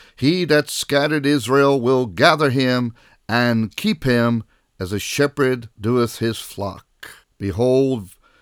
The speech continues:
chapter thirty-two, verse thirty-seven says, "I will gather them out of all countries, whither I have driven them in mine anger, and in my fury, and in great wrath.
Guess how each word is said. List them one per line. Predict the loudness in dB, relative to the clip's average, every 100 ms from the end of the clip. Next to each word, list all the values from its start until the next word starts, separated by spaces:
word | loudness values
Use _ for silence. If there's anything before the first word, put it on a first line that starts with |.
| _
chapter | -4 -4 -4
thirty-two, | -6 -4 -2 -4 -4 -4 -2
verse | -4 -4 -4
thirty-seven | -4 -4 -4 -2 -2 -2 -4
says, | -2 -2 0
"I | 0
will | -2 -2
gather | -2 0 0
them | -2 -2
out | 0 -2 -4 _ -20 -8
of | 0
all | 4 6 4
countries, | 0 -2 -2 -4 -2 -2 -4 -4
whither | -2 2
I | 2
have | 0 -2
driven | -4 -2 -2
them | 0 0
in | -2
mine | 0 0
anger, | 0 -2 -4 -4 -4 -8 _ -6
and | -2
in | 0 2
my | 0
fury, | -2 -4 -2 0 0 0
and | 0
in | -2
great | 0 0 0
wrath. | 0 0 0 -4 -10